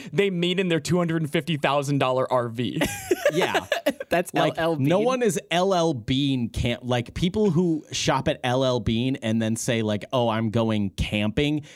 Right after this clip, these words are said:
Speaker 2: It's like, "I bought these four hundred dollar Red Wing boots," and the most action they'll see is from when I walk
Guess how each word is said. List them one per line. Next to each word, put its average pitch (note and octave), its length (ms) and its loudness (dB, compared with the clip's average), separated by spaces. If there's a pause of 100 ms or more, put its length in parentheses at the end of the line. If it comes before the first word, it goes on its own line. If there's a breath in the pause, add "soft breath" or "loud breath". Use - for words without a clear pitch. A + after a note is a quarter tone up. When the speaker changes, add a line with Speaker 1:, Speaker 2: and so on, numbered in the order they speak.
(140)
Speaker 2:
It's D3+ 220 -2
like, D3 300 0
"I D3+ 140 2
bought C#3 480 -2
these D3 220 -2
four C3+ 400 -2
hundred C3 480 -2
dollar A#2 360 0
Red G2+ 320 -2
Wing D#3+ 300 0
boots," F#3 440 -2 (340 loud breath)
and D3+ 200 2
the C3 140 2
most A#2+ 520 2 (100)
action B2+ 420 0
they'll A#2 180 2
see C3 440 -2
is A#2 240 -4
from A2+ 240 0
when A2+ 240 0 (160)
I G#2+ 180 0
walk G2+ 680 0